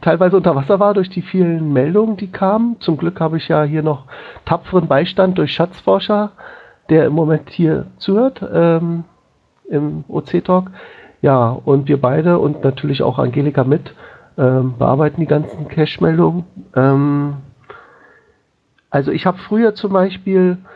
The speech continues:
äh, so eine Art <clears throat> Ampel gespielt, indem ich mir selber meine, meinen Ort zum Beispiel gewählt habe. Nehmen wir an jetzt Kassel,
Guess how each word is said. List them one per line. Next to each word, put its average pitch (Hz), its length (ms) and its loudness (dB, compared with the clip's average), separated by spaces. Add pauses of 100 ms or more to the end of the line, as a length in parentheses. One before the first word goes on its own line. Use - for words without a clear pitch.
(300)
äh, 160 420 4 (460)
so 160 120 -2
eine 156 120 -2
Art 139 380 -2 (960)
<clears throat> 185 260 2
Ampel 190 380 -2
gespielt, 214 520 -4
indem 170 280 2
ich 185 220 -2
mir 151 340 0
selber 196 300 4
meine, 175 420 0 (460)
meinen 156 300 2 (120)
Ort 151 300 0
zum 208 140 -8
Beispiel 196 280 -2
gewählt 170 400 0
habe. 202 240 0
Nehmen 139 200 2
wir 123 100 2
an 127 160 0
jetzt 120 400 -6
Kassel, 220 580 0